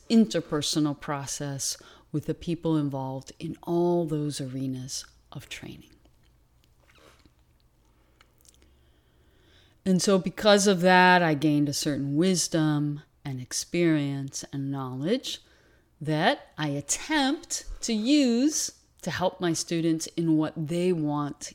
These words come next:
in their lives, in terms of growth and transformation, emotionally and spiritually.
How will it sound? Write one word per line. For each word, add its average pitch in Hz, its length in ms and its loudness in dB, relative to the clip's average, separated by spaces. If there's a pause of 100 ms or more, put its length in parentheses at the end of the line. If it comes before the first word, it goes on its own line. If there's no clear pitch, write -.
in 143 180 -2
their 123 160 -8
lives, 120 580 -12 (580)
in 151 140 -4
terms 151 380 -4
of 135 140 -12
growth 143 360 -8
and 143 100 -10
transformation, 165 1080 -6 (580)
emotionally 170 1000 2 (360)
and 151 160 -4
spiritually. 131 760 -10